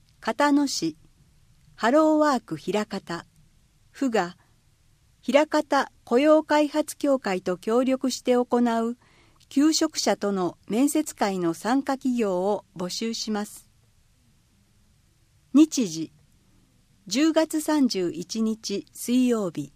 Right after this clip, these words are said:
午後一時から四時。面接受付は午後三時まで。場所、悠遊センター、片野市立保健福祉総合センター。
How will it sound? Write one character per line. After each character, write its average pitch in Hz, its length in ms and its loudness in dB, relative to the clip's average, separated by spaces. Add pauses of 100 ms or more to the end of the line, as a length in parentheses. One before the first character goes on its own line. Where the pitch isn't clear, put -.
(600)
午 294 160 2
後 220 240 -2
一 294 260 -2
時 262 140 -4
か 170 140 -6
ら 160 180 -6
四 202 180 -4
時。 - 220 -10 (1120)
面 247 180 2
接 277 320 -2
受 254 200 -2
付 185 300 -4
は 175 240 -2 (240)
午 247 140 2
後 226 120 -2
三 247 300 -2
時 175 140 -6
ま 160 120 -6
で。 139 200 -16 (1600)
場 202 140 -2
所、 247 340 -2 (760)
悠 302 260 6
遊 311 240 6
セ 277 200 0
ン 220 100 -2
タ - 120 -12
ー、 - 1120 -18
片 302 280 2
野 311 120 6
市 311 160 0
立 214 400 -4 (120)
保 - 180 -4
健 302 240 2
福 285 240 -2
祉 262 160 -2
総 262 240 2
合 247 220 0
セ 226 180 -4
ン 202 100 -4
タ - 140 -14
ー。 151 200 -16